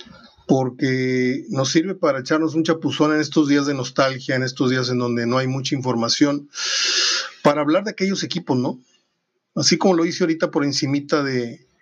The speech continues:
de lo que es el, el Curtidores, ¿sí? ¿Se acuerdan de Villalobos, el central? ¿Se acuerdan del Cuchillo en la lateral? ¿Se acuerdan del Sabanita Rivera? ¿Se acuerdan de...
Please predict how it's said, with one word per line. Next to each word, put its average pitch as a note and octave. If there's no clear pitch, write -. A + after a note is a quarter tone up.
de A#2+
lo B2
que C3
es B2+
el, C3
el A#2+
Curtidores, B2+
¿sí? D3
¿Se C3+
acuerdan C3+
de A#2
Villalobos, A#2
el A2+
central? A2+
¿Se -
acuerdan C3
del C3
Cuchillo B2+
en B2
la A#2
lateral? A#2
¿Se -
acuerdan B2
del A#2+
Sabanita A#2+
Rivera? B2
¿Se D#3
acuerdan C3
de... A#2+